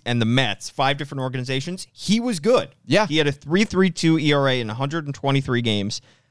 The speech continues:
Speaker 1: Last year, in his age forty-two season, he had a four two seven E R A, one point three whip,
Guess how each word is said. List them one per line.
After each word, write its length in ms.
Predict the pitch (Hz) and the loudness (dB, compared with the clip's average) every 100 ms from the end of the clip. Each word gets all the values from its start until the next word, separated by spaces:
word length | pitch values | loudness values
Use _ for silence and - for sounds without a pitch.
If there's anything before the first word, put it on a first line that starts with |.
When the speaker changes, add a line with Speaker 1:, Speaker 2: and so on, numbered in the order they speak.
| _ | _
Speaker 1:
Last 500 | - 120 151 180 - 147 | -4 0 2 0 -2 -2
year, 320 | 143 123 110 | 0 2 0
in 140 | 110 | -2
his 140 | 113 - | -6 -6
age 240 | 123 143 143 | -4 -4 -4
forty-two 500 | - 139 131 - 127 | -4 -4 -4 -2 -2
season, 400 | - 117 117 107 | 0 0 0 -4
he 160 | 117 | -2
had 100 | 107 | 0
a 80 | 98 | 0
four 320 | 95 - 135 | -2 2 2
two 220 | 151 - 143 | 2 2 2
seven 360 | - 127 123 | 4 4 4
E 140 | 104 107 | 2 4
R 220 | 104 104 | 4 6
A, 260 | 101 98 104 - _ _ _ | 4 2 -2 -12 _ _ _
one 260 | 113 156 | 0 0
point 240 | 147 151 131 | 0 -6 -6
three 200 | 147 143 | 0 2
whip, 340 | 117 117 - | 4 2 0